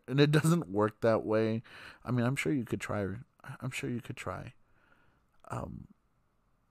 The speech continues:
for me, there's an ethic problem. There's an ethical issue with <laughs> trying to play the lottery, being psychic. Um, but yeah, I just,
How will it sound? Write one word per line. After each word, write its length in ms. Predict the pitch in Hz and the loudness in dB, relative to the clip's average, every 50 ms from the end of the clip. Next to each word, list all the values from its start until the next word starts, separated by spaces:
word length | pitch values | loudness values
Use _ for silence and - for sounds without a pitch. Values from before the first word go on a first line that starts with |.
| _ _ _ _ _ _ _ _ _ _ _ _ _ _ _ _ _ _ _ - _ - - | _ _ _ _ _ _ _ _ _ _ _ _ _ _ _ _ _ _ _ -20 _ -18 -4
for 140 | - 139 | -2 0
me, 220 | 135 131 127 139 139 | 0 2 2 0 0
there's 320 | 127 117 117 110 - - | 0 0 0 -2 0 -2
an 120 | 104 101 - | -6 -6 -2
ethic 380 | - 117 - - 107 - - _ | -2 -2 -2 -2 -6 -8 -6 _
problem. 580 | - - 101 95 - - 98 95 92 92 127 - _ - | -6 -4 -4 -4 -6 -8 -10 -10 -10 -12 -14 -14 _ -6
There's 160 | - 127 - | -4 -4 -2
an 100 | 113 110 | -2 -2
ethical 420 | 107 107 - 117 - - 78 - - - | -2 -2 -4 -8 -6 -6 -8 -8 -8 -8
issue 440 | 110 110 - - - 98 92 95 - | -8 -8 -8 -8 -10 -10 -10 -12 -12
with 260 | - 104 104 - - - | -12 -12 -12 -12 -8 -8
<laughs> 20 | |
trying 300 | - - - 131 117 110 | -4 0 0 0 2 2
to 80 | 107 98 | 0 -2
play 180 | - 127 117 | 0 -2 -2
the 120 | 104 104 104 | 0 0 -2
lottery, 540 | 101 98 98 98 101 98 90 95 92 90 120 131 - _ _ _ _ _ _ | -2 0 0 0 -2 -2 -4 -4 -6 -8 -10 -14 -16 _ _ _ _ _ _
being 260 | - 104 101 104 101 | -6 -6 -4 -4 -6
psychic. 640 | 104 - - 101 98 101 - - 101 95 92 - - _ _ _ _ - - - - - - - _ _ _ - | -6 -6 -8 -8 -10 -8 -10 -10 -10 -10 -12 -14 -20 _ _ _ _ -20 -20 -20 -20 -20 -20 -20 _ _ _ -6
Um, 500 | - 85 98 95 82 80 82 73 - - - _ _ _ _ _ _ _ _ _ _ | -2 0 0 0 0 -4 -6 -8 -10 -12 -16 _ _ _ _ _ _ _ _ _ _
but 160 | 143 - - | -4 -2 0
yeah, 300 | 151 165 170 160 135 - - | 0 0 0 0 -4 -6 -8
I 140 | - 135 139 | -8 -8 -8
just, 420 | - - 160 151 - - - - | -6 -6 -8 -8 -8 -12 -14 -20